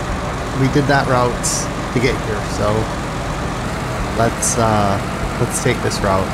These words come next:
since we're already attempting. it. And,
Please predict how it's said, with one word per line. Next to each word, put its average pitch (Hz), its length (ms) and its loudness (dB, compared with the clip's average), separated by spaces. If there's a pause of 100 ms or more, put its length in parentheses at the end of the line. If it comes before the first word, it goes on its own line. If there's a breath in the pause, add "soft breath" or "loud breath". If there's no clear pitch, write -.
since 104 240 -2
we're 101 240 0 (960)
already 147 320 4 (560)
attempting. - 340 -2
it. - - -6
And, 123 160 2